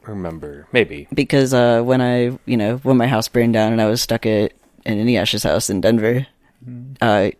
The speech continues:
Speaker 2: he put me in touch with David to talk about the funny Thor parallels. So, yeah, that was before I was on the podcast.
Speaker 3: Okay, yeah,
Speaker 2: But it's
Speaker 3: yeah.
Speaker 2: funny 'cause I remember it as though I were on the podcast. I'm just, I'm just back editing memories. It's
Speaker 3: Oh.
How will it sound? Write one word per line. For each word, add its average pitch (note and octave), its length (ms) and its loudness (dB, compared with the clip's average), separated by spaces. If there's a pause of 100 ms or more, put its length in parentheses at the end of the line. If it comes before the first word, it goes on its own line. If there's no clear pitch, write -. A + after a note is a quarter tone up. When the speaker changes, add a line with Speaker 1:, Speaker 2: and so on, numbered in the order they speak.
(240)
Speaker 2:
he B2+ 100 -4
put - 160 0
me B2 80 2
in A#2 80 2
touch A#2+ 160 0
with A#2 160 -2
David A#2+ 440 2 (500)
to A#2+ 80 -4
talk A2+ 200 0
about A2 260 0
the B2 60 -4
funny A#2+ 260 2
Thor A#2 460 0 (480)
parallels. A2+ 640 2
So, B2+ 220 4
yeah, B2+ 160 4
that A2+ 120 2
was B2 140 0
before B2 240 -2
I A2+ 80 2
was A#2+ 120 -2
on B2+ 280 0
the - 80 -14
podcast. D3 460 -4 (140)
Speaker 3:
Okay, D#3 340 -6
yeah, D#3+ 140 -4
Speaker 2:
But C3 220 6
it's C#3+ 180 2
Speaker 3:
yeah. - 20 -4
Speaker 2:
funny G3+ 180 6
'cause F3 160 2
I F3 60 8
remember D#3+ 360 6
it B2+ 320 2 (280)
as C#3+ 100 0
though C3 160 4
I B2 80 6
were A#2+ 160 2
on F#2+ 140 0
the - 60 -4
podcast. - 560 -2
I'm B2+ 100 2
just, - 180 -2
I'm A#2 100 0
just B2+ 180 -4
back A2+ 220 0
editing A#2+ 280 2
memories. A#2+ 500 -2 (460)
It's B2+ 180 -10
Speaker 3:
Oh. A#2+ 100 -14